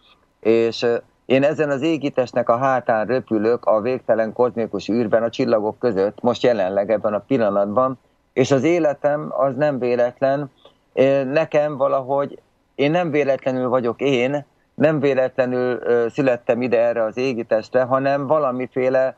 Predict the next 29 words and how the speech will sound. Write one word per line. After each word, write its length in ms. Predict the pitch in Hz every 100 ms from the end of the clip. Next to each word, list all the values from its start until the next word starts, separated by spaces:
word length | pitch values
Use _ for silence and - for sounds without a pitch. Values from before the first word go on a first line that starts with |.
| _ _ -
helyen 460 | 160 151 131 127
van 260 | 117 120 120
ebben 460 | - 117 110 117
a 300 | 113 107 117
természet 640 | 113 131 120 117 110 113 110
adta, 500 | 110 - 110 110 - _ _ _
ö, 260 | 107 110 107
összefüggések 880 | 131 139 127 - 117 110 107 117 107
között, 360 | 120 113 143 - _ - - -
és 260 | 120 120
valami 360 | 143 151 139 135
kapcsolatom 800 | 160 151 - 127 117 120 110 107
van 260 | 110 113 -
ezzel 320 | 113 107 110
a 80 | 113
nagy 200 | 120 113
egésszel, 600 | 110 110 110 - 127 135
és 280 | - 113 - - _
nekem 500 | 131 131 139 143 143 _ _
az 160 | 147 151
a 80 | 139
feladatom, 640 | 165 156 131 127 143 143
hogy 220 | 131 131
ezt 260 | - 143 -
a 60 |
kapcsolatot 720 | 131 135 - 131 131 - 135 135
megfejtsem, 720 | 151 147 - 110 107 123 117
hogy 180 | 120 117
mi, 260 | 143 151